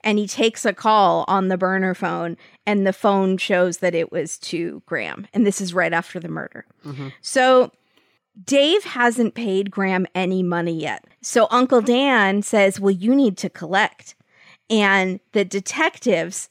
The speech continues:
Speaker 1: 'cause they want to set him up and they want to get him to tape, they would want him to tape,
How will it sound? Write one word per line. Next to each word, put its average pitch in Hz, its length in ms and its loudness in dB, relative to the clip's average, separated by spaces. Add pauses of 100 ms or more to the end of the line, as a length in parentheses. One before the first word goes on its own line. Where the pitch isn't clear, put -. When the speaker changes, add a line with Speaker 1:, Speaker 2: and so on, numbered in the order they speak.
Speaker 1:
'cause 208 160 -8
they 208 120 2
want 220 320 0
to 214 100 -10
set 202 240 0
him 185 100 0
up 190 200 0
and 185 120 -6
they 175 80 -2
want 180 200 -2
to 185 40 -4
get 185 160 -2
him 180 140 -4
to - 140 -12
tape, 180 360 -6 (580)
they 240 300 2
would 254 140 2
want 247 280 2
him 370 120 2
to 339 160 -4
tape, 233 520 -2